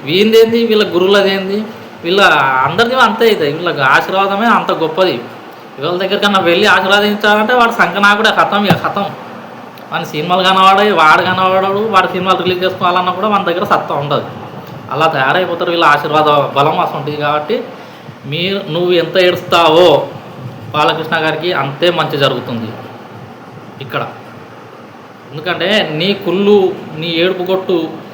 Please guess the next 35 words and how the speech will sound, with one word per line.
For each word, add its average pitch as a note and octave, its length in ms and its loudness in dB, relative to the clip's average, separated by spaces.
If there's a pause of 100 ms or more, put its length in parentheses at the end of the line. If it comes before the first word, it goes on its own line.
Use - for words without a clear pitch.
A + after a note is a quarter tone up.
(280)
ఆ, C#3+ 320 -2
బా-, D3 220 4
ఎ-, D#3+ 240 2
ఎవరెవరి G3 560 4
మీద F#3+ 160 0
ఏడుస్తున్నావో F3+ 580 0
వాళ్ళ F3+ 220 2
సినిమాలు F3+ 280 -4
అన్నీ C4 520 -2 (680)
బ్లాక్ F3 220 0
బస్టర్ G3 280 0
అయ్యాయి. C3 360 0 (340)
ఎందుకంటే F3+ 340 -2
అల్లు D#3+ 220 2
అర్జున్ F3+ 260 2
గారి F#3 160 2
పైన F#3 320 0
ఏడ్చావు, G3 600 2 (120)
అది G#3+ 320 2 (400)
పుష్ప E3 220 -6 (320)
రికార్డు E3+ 360 0
పెట్టింది E3+ 340 0
అక్కడ. B2+ 280 -4 (840)
మహేష్ E3+ 220 0
బా-, F3+ 300 -8
మహేష్ E3 280 0
బాబు F3+ 220 0
గారి F#3 120 4 (160)
పైన F#3+ 180 2
ఏడ్చావు, F#3+ 520 2
అది G3+ 420 4
గుంటూరు G3 480 0
కాలంలో G3 380 2
ఆడింది D#3+ 460 4
సినిమా. B2+ 340 -4